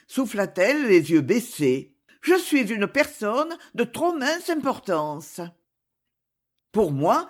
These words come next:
déclara-t-il avec ardeur, « il n'est pas au monde de personne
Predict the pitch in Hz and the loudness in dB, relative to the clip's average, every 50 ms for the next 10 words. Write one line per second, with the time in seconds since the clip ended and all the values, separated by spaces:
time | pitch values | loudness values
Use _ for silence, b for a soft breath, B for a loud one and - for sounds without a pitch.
0 | B B B 151 208 214 - 233 240 208 190 170 - 247 247 208 180 156 165 165 | B B B -2 -2 -2 -2 -4 -4 -4 -6 -6 -6 -4 -2 -2 -2 -2 -4 -6
1 | 175 170 143 135 127 147 147 147 131 135 139 b b b b b b 202 220 214 | -6 -6 -8 -6 -6 -4 -4 -4 -4 -6 -10 b b b b b b 0 2 2
2 | 185 - - - 330 294 214 247 190 160 151 175 240 285 320 311 285 190 170 165 | 2 2 0 0 0 0 0 -2 -2 -2 -2 -2 0 -2 0 -2 -2 -2 -2 -4
3 | - - 285 - - - 226 240 277 302 339 | -2 -2 -4 -4 -4 -6 -4 -4 -2 -2 -4